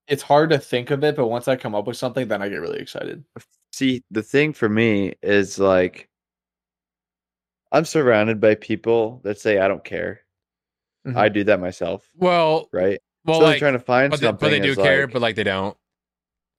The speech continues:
Speaker 2: Right.
Speaker 3: Yeah.
Speaker 2: So, like, trying to find something is, it sucks. But
Speaker 1: What I started doing was I just gave, like, my family, uh, just a list of things that I li-, I want. Pick one.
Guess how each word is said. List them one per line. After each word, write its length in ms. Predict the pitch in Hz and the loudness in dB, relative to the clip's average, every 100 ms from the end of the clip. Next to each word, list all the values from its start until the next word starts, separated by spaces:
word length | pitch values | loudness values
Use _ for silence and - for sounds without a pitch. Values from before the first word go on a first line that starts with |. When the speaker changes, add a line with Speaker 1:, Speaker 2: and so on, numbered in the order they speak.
| - | -2
Speaker 2:
Right. 300 | 107 92 - | 4 4 2
Speaker 3:
Yeah. 220 | 113 92 | -4 -2
Speaker 2:
So, 80 | 87 | 2
like, 120 | 110 | 2
trying 160 | - 123 | 2 -4
to 60 | 104 | -2
find 300 | 107 110 110 | 0 0 -2
something 540 | 98 87 90 87 85 _ _ _ - | -6 -6 -8 -10 -16 _ _ _ -4
is, 540 | 92 87 85 - - _ _ - | 0 0 -4 -12 -20 _ _ -12
it 160 | 95 98 | -8 -2
sucks. 560 | 104 98 87 - - - _ _ _ _ _ _ - | 2 2 2 -6 -20 -20 _ _ _ _ _ _ -12
But 260 | - - - | -10 -8 0
Speaker 1:
What 140 | 131 | 4
I 80 | 147 | 4
started 360 | 139 151 143 123 | 4 4 4 4
doing 220 | 123 120 | 2 0
was 120 | 113 | 0
I 80 | 113 | -2
just 300 | 117 - _ - 127 | -4 -8 _ -14 -2
gave, 400 | 117 117 117 - | 2 2 0 -6
like, 200 | 113 104 _ | -6 -6 _
my 140 | 113 107 | -6 -6
family, 720 | - 110 107 117 117 117 - - | -4 -4 -2 -2 -2 -2 -6 -2
uh, 480 | 104 104 104 104 101 98 | 0 2 2 0 -2 -6
just 180 | - 110 | -10 -4
a 60 | 113 | -2
list 220 | 113 - | -2 -2
of 100 | 117 | -6
things 300 | 110 107 104 | -4 -4 -2
that 280 | 107 104 - - - _ _ - | 0 0 -2 -14 -20 _ _ -2
I 180 | 110 110 | 2 4
li-, 140 | 113 - | 2 2
I 80 | |
want. 360 | 110 117 127 - _ _ _ _ _ _ _ | 0 2 0 -2 _ _ _ _ _ _ _
Pick 140 | 135 120 | -6 -4
one. 240 | 117 113 | -6 -6